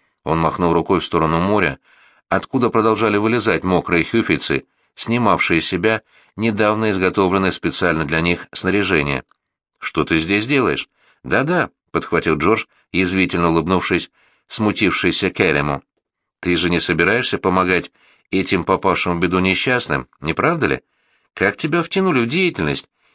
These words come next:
не имеющую отношения к необходимости доставить на родину вашу надменность? Такое поведение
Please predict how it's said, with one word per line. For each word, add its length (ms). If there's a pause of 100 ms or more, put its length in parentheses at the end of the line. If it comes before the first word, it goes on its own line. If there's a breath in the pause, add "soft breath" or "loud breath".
(100)
не 200
имеющую 440
отношения 640 (340 soft breath)
к 80
необходимости 720
доставить 480
на 120
родину 460 (480)
вашу 340
надменность? 720 (440)
Такое 340
поведение 720